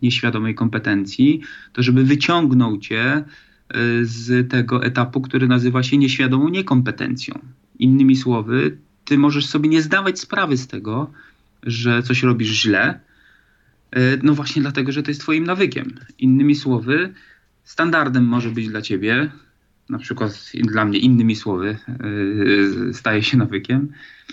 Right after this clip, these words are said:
y, standardem może być dla ciebie to, że rob-, ponieważ robisz to od dziesięciu lat,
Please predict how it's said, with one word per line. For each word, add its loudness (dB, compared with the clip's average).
y, 0
standardem 2
może 2
być -2
dla 0
ciebie -2
to, -2
że 0
rob-, -2
ponieważ 0
robisz -2
to -2
od -6
dziesięciu 2
lat, -2